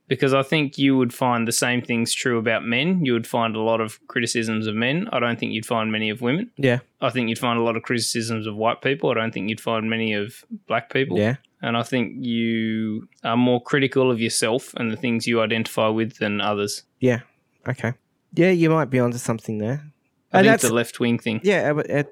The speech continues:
Speaker 2: that's the things that I've been thinking about lately is, you know, the things that I believe,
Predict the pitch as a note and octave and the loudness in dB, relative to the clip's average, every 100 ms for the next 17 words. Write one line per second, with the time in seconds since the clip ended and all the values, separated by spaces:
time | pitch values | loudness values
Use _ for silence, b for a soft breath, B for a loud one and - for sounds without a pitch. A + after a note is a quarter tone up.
0 | - B2+ C#3 - - - - B2 - B2 | -6 -4 -2 -4 -10 -10 -2 0 2 0
1 | A2+ A2 A2 G#2 G#2+ G#2 A#2 - G2+ G2+ | 0 0 0 0 -2 -4 -6 -4 -4 -2
2 | G2 - G2+ F#2+ G2 G2 G2 F#2+ - - | -4 -2 -2 -2 -2 -2 -2 -4 -10 -16
3 | _ G#2+ F2+ F#2 C3 D3+ B2+ A2+ G#2 G2+ | _ -10 -10 -10 -6 -4 -4 -4 -4 -4
4 | F#2+ E2+ D#2 - | -8 -10 -10 -16